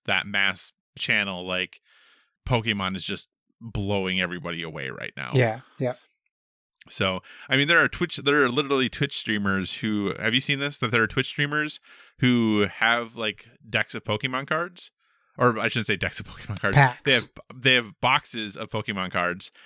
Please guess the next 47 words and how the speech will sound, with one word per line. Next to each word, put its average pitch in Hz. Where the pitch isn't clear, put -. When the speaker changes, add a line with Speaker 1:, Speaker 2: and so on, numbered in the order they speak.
Speaker 1:
and 127
then 123
you 139
can 143
pay 139
a 127
certain 120
amount 113
to 123
their 110
stream, 123
and 117
they 117
will 113
open 147
the 113
pack 113
on 113
stream 110
and 110
then 98
send 101
you 95
what's 90
in -
there. -
Speaker 2:
I, 175
I 170
watched 147
one 160
of 185
the 170
guys, 143
uh, 131
Bruce 147
Green, 135
he 123
used 131
to 131
be 127
at 123
Funhouse. 117
He's 123
by 131
himself 117
now. 113
Um, 123